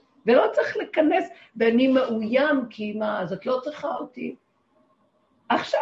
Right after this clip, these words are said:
לא, יש רגע שאני צריכה אותך, מה קרה? גם אתה לא צריך אותי עכשיו, אחר כך כן.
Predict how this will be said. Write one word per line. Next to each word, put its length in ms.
לא, 360
יש 200
רגע 120
שאני 320
צריכה 240
אותך, 200
מה 160
קרה? 280
גם 160
אתה 140
לא 60
צריך 200
אותי 200
עכשיו, 320
אחר 220
כך 60
כן. 80